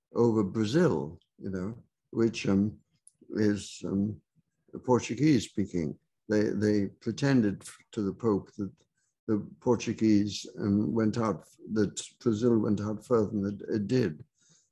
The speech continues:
But, um, now the, the Pope, is, that brings up the whole question of religious power and so on and so forth, and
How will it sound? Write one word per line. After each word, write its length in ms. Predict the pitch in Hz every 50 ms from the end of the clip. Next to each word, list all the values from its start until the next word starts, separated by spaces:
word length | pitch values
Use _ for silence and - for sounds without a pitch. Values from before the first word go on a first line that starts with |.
| _ _
But, 300 | 117 107 101 104 - -
um, 340 | 110 101 95 98 104 107 104 - _ _ _ _ _ _ _ _ _ -
now 440 | 131 127 120 107 107 110 - - - _ _ _ _ _ _ - - - - - - - - _
the, 340 | - - 117 117 - - - -
the 120 | 117 104
Pope, 380 | - - 190 208 127 - - _ _ _ _ _ _ _ - -
is, 200 | 123 113 113 123
that 420 | 120 - - - - 139 127 107
brings 280 | 127 127 123 110 92 120
up 100 | 110 104
the 80 | 117
whole 320 | 113 127 135 120 107 - _ _ _ _ _
question 420 | - - 139 139 - - 110 110
of 120 | 104 95 101
religious 460 | 104 107 127 143 127 107 104 98 -
power 560 | - - - 180 220 226 147 - - 101 101
and 100 | 101 98
so 160 | - - 113
on 60 | 101 101
and 100 | 95 -
so 200 | - 117 113 110
forth, 320 | - - 92 92 98 -
and 100 | 101 95